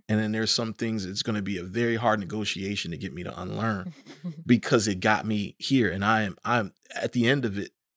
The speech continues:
Speaker 1: I'm happy with who I am here.
Speaker 2: Mm-hmm.
Speaker 1: Until you present me with a safer alternative with somebody who I know is gonna have my back in all means, it's gonna be hard to strip me from the thing that got me. It's gonna be
Speaker 2: Oh,
Speaker 1: hard
Speaker 2: that's for you to work
Speaker 1: negotiation.
Speaker 2: through.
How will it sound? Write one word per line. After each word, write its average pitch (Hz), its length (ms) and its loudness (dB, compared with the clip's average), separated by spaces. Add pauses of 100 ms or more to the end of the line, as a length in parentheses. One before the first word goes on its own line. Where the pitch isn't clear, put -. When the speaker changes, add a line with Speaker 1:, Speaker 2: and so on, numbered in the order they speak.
(180)
Speaker 1:
I'm 110 180 2
happy 123 340 4
with 110 160 -2
who 117 160 0
I 98 100 0
am 101 200 -2
here. 123 280 -4 (120)
Speaker 2:
Mm-hmm. 180 180 -8 (100)
Speaker 1:
Until 117 260 4
you 135 120 2
present 123 360 2
me 123 60 0
with 107 160 -2
a 101 60 -2
safer 139 480 6
alternative 107 720 0 (760)
with 131 260 8
somebody 123 420 4
who 123 180 0
I 107 120 4
know 123 200 4
is 110 100 4
gonna 110 160 -2
have 104 220 2
my 107 100 0
back 104 320 0
in 98 80 -2
all 98 320 -2
means, 120 460 0 (240)
it's 113 120 0
gonna 117 160 0
be 104 60 0
hard 113 380 4
to 101 80 -2
strip - 300 0
me 107 120 -4
from 101 280 0
the 98 100 0
thing 104 260 -4
that 85 120 -8
got - 200 -6
me. 85 160 -14
It's 104 100 -6
gonna 151 120 0
be 147 80 2
Speaker 2:
Oh, 147 40 4
Speaker 1:
hard 151 120 6
Speaker 2:
that's - 120 2
for 139 80 6
you 226 120 0
to 208 60 4
work 190 200 2
Speaker 1:
negotiation. - 40 -12
Speaker 2:
through. 131 180 -8